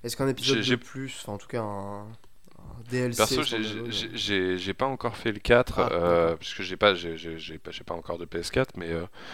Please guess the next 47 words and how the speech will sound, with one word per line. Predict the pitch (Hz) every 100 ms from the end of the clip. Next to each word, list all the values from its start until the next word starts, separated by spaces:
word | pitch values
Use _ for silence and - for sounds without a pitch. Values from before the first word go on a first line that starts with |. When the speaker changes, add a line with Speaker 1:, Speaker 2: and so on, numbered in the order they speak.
| - - - - -
Speaker 2:
euh, | 92 90 90
mais | 95 92 92
je | 92
suis | - 101
assez | 98 -
client | 107 - 110 117 113
en |
général | 95 95 95 104 98
de, | 87 85
de | 85
la | 85
série | 82 90 87 117 107
et, | 82 78 - - - - - - - - -
et | 87 85 82 78 80 80 80 73 76 - 78 - 85
je | 82
trouve | - - -
ça, | 87 87 85
bon, | 80 95
bah, | 87 80 82
c'est | -
un, | 82
voilà, | 78 92 113
un | 92
petit | 87 - 92
épisode | 87 92 92 92
standalone, | - 87 90 90 101 90
genre, | 82 85 85
euh, | 85 90
on, | 95 87 71 87 82
on, |
on | 98
fait | - 107
un | 98
truc | - 101
en | 92
plus, | 90 - 107 - 82
euh, | 80 85 -
à | 107
la | 98
place | - 98 92
de | 87
faire | - 90
un | 87
D | 82
L | 87 82
C, | - 92
euh, | 90